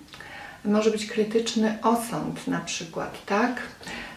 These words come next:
Wasza osoba może być poddana ocenie, krytyce. Mogą niektóre osoby mieć sprawy sądowe albo nawet i rozwodowe. Niektórzy mogą rozwiązywać umowę o pracę.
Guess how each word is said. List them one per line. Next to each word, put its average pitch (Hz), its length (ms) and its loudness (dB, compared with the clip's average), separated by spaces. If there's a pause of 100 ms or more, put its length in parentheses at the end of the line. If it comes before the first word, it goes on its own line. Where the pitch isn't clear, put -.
Wasza 240 840 6
osoba 180 560 0
może 220 220 4
być - 180 0
poddana 196 720 2
ocenie, 185 580 -2
krytyce. 196 680 2 (100)
Mogą 226 480 6
niektóre 202 460 2
osoby 196 680 4 (140)
mieć - 480 0 (400)
sprawy 233 460 4 (120)
sądowe 180 640 2 (200)
albo 196 280 2
nawet 196 380 0
i 208 40 4
rozwodowe. 208 680 2
Niektórzy 233 580 2
mogą 202 520 4 (560)
rozwiązywać 220 800 6
umowę 190 400 4
o 165 60 2
pracę. - 500 -4